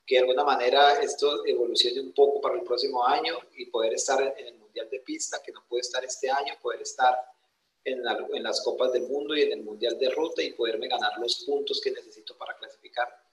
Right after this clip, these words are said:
a esos Juegos Olímpicos, pues, que es mi, el, el,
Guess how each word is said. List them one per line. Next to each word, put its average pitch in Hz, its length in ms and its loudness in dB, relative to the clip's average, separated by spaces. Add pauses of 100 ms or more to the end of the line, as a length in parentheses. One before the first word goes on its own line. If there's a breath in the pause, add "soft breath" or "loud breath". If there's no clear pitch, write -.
(320)
a - 140 0
esos 127 200 -2
Juegos 123 300 2
Olímpicos, 120 480 -8
pues, - 160 -8
que 110 220 -2
es 107 100 -2
mi, 127 100 -12
el, 135 320 -4
el, 113 280 -6